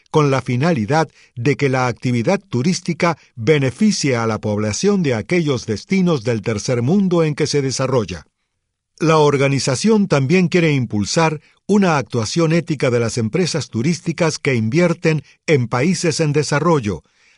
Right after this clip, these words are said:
así como crear líneas estables de solidaridad y cooperación entre el sector turístico y aquellas regiones del sur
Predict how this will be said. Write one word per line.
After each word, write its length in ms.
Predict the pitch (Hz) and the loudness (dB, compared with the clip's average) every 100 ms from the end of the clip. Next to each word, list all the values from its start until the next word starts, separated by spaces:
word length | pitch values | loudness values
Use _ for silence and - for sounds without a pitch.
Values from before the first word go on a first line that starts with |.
| - | -4
así 300 | 143 - 202 | -2 0 0
como 300 | 175 143 127 | 2 0 0
crear 440 | 123 123 156 151 - _ - | -2 0 0 -2 -6 _ -6
líneas 560 | 117 202 214 185 156 | 2 4 4 4 0
estables 560 | 127 - 156 143 139 110 | -4 -2 0 2 0 0
de 140 | 120 | -4
solidaridad 800 | - 190 170 131 120 113 110 147 | -2 0 0 0 -2 -2 -2 -2
y 100 | 127 | -2
cooperación 960 | 110 113 107 101 127 110 - 175 180 175 _ _ - | -2 0 0 -2 -2 -4 0 2 2 0 _ _ -2
entre 380 | 165 139 131 123 | 0 2 2 0
el 100 | 117 | 0
sector 400 | 123 - 131 127 | -4 -2 -2 -2
turístico 720 | 131 165 160 - 147 165 151 _ - | -2 -2 -2 -4 0 0 0 _ -4
y 80 | 135 | -2
aquellas 500 | 127 196 202 180 - | 0 2 2 0 -2
regiones 500 | 143 - 156 147 104 | -4 0 0 0 -2
del 180 | 110 101 | -4 0
sur 280 | 185 196 | 2 2